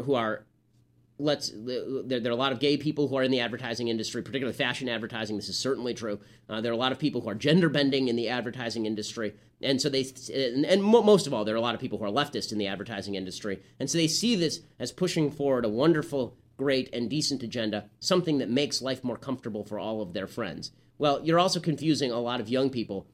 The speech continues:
about what it means to be a man or what it is to be a woman. And that is something that does have to be taught.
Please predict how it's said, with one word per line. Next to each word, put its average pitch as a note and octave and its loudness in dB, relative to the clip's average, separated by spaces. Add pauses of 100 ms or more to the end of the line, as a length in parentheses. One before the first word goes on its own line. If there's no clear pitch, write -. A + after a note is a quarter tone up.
(140)
about B2 0
what C3+ 2
it A#2+ -2
means C3 4
to A2+ -10
be A#2 -2
a A2 0
man A2 0 (240)
or B2+ 0
what B2 0
it A2 -2
is A2 -2
to A2 -12
be A2 -2
a G#2+ 2
woman. B2+ 2 (100)
And F3 4
that A3+ 6
is A#3+ 0
something G#3 4
that F3+ 2
does F3 2
have D#3+ 0
to D3+ -8
be C#3+ -4
taught. F#2 -6